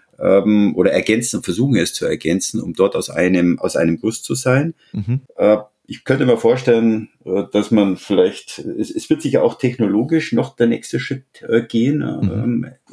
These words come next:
Speaker 1: wir haben ja schon gehört, was sich alles, was sich alles getan hat. Ähm,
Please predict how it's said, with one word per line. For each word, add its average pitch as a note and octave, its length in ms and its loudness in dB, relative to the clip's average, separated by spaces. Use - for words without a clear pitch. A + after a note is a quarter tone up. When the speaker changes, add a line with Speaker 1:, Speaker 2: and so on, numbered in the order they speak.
Speaker 1:
wir - 100 2
haben A#2+ 80 4
ja B2+ 60 4
schon G#2+ 160 2
gehört, G#2 240 2
was - 120 0
sich - 140 -4
alles, G2+ 380 0
was F#2+ 140 0
sich - 120 -6
alles G2 220 0
getan E2+ 420 0
hat. - 220 0
Ähm, G2+ 360 2